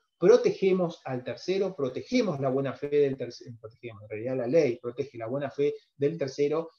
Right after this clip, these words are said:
manteniendo válida, ¿sí? esa transmisión. No afecta entonces a la validez del acto la buena o mala fe del heredero aparente.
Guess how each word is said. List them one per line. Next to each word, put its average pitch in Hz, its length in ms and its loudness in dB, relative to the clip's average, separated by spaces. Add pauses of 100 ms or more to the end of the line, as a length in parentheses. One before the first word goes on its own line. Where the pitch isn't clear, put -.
(100)
manteniendo 180 1040 4 (200)
válida, 165 720 4
¿sí? 165 460 -4
esa 147 420 -2
transmisión. 120 720 -6 (420)
No 165 220 4
afecta 190 480 4
entonces 170 640 -2
a 143 100 -6
la 135 100 0
validez 139 380 -2
del 175 160 4
acto 196 420 -2 (240)
la 135 160 0
buena 196 460 2
o 151 100 -4
mala 160 260 0
fe 175 360 -4
del 127 140 -4
heredero 135 440 -2
aparente. 117 640 -10